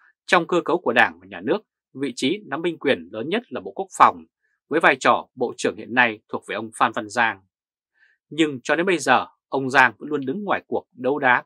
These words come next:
cung đình do Tô Lâm khởi xướng. Đứng ngoài cuộc, tọa sơn quan hổ đấu là khôn ngoan hay thiếu khôn ngoan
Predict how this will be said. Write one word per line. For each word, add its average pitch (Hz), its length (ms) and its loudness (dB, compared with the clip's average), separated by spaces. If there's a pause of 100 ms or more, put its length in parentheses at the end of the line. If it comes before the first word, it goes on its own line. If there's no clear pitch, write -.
cung 147 200 -2
đình 104 240 -2 (460)
do 120 360 2
Tô 123 100 -2
Lâm 113 260 -2 (120)
khởi - 340 -2
xướng. 113 380 -10 (1300)
Đứng 196 220 2
ngoài 160 200 2
cuộc, - 260 0 (220)
tọa 131 200 4
sơn 156 340 0
quan 143 220 0
hổ 104 120 -6
đấu 104 340 -8
là 110 140 -10
khôn 143 260 -2
ngoan 131 360 4
hay 123 320 -4
thiếu 120 120 -6
khôn 127 200 -4
ngoan 117 320 0